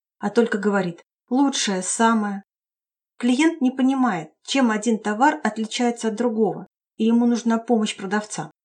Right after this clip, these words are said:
Часто клиент не способен сам увидеть ценность товара или услуги. Это проявляется в следующем. Он говорит «дорого», просит скидку.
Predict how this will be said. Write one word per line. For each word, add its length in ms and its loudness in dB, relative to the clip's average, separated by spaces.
Часто 320 0
клиент 440 0
не 60 -2
способен 480 0
сам 280 2
увидеть 320 -2
ценность 400 -4
товара 360 0
или 80 -6
услуги. 460 -10
Это 200 -4
проявляется 520 0
в 40 -6
следующем. 560 -6
Он 160 4
говорит 400 2
«дорого», 540 2
просит 360 -2
скидку. 560 -6